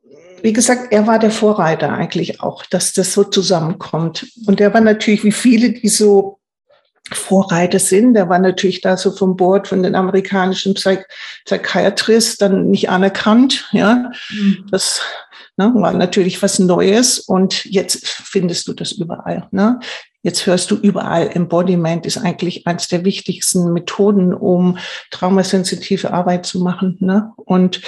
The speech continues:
Speaker 1: das ist ja die Traumaarbeit, ähm,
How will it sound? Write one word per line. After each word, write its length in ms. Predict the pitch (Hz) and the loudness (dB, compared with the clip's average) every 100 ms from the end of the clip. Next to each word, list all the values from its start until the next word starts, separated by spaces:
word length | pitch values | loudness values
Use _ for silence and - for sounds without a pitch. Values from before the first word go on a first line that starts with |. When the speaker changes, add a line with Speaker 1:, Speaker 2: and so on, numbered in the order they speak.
| - - - | -10 -10 -4
Speaker 1:
das 160 | 190 - | -2 2
ist 240 | 202 - | 0 2
ja 140 | 202 190 | 2 2
die 160 | 190 | 0
Traumaarbeit, 960 | 180 185 185 226 - 196 196 196 208 - - - - - _ _ - | -2 0 4 4 2 0 2 2 2 -2 -16 -20 -20 -20 _ _ -2
ähm, 640 | 185 185 190 185 185 - | 2 4 4 4 2 -4